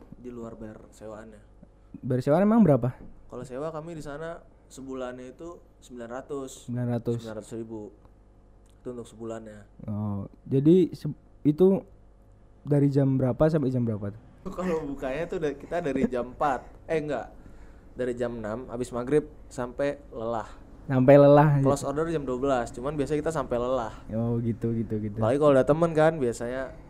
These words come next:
Speaker 1: ya sampai pagi lah.
Speaker 2: Sampai pagi
Speaker 1: Sampai
Speaker 2: tuh?
Speaker 1: pagi.
Speaker 2: Tiap hari gitu ya?
Speaker 1: Tiap hari.
Speaker 2: Tiap hari. Apa aja sih yang dibutuhin untuk awal-awal? Misalnya lu, lu butuh ini, beli ini. Yang paling dibutuhin banget?
Speaker 1: Maksudnya?
Speaker 2: Yang untuk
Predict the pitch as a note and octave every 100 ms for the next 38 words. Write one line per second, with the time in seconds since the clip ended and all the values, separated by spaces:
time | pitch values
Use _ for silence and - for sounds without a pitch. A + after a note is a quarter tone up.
0 | - A2+ G#2+ A#2 A2+ B2 A#2+ A#2 B2 D#3+
1 | E3+ - A2+ B2 - C3 C3 B2+ C3+ -
2 | A#2 A#2 A#2 C3+ D3+ D#3 F#3 D#3+ D#3 E3
3 | F3+ - A2 - G#2+ G#2+ G#2 A#2 - A#2+
4 | A#2+ A#2+ A2 A#2 - - - - - -
5 | - - - - - - - A2 - C3
6 | E3 D#3+ E3+ F#3+ F#3 D#3+ C#3 C3+ C#3+ D3
7 | C#3 - - - - C3+ D3 - C3 B2
8 | B2+ C#3 C3+ C#3 - - - C3+ C3 C#3
9 | D3+ D3 C3+ C3+ C3 D3 E3 F3+ C#3 C3
10 | D3+ F3+ D3+ - - - C#3+ C#3+ C#3+ D3
11 | C3+ C#3 D3 C#3+ D3+ - - - - -
12 | - - - - A#2 B2 D3 E3 - C3+
13 | B2+ C3+ C3+